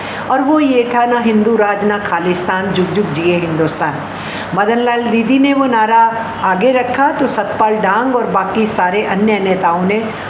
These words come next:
उसको पॉपुलर किया, तो पूरे देश के अंदर कम्युनिस्टों के लिए ये नारा हो गया।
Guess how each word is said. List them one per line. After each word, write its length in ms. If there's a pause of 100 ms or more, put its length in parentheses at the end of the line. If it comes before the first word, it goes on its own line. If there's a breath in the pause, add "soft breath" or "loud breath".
(180 loud breath)
उसको 280
पॉपुलर 540
किया, 200
तो 140
पूरे 300
देश 340
के 120
अंदर 280
कम्युनिस्टों 560
के 140
लिए 220
ये 140
नारा 320
हो 120
गया। 280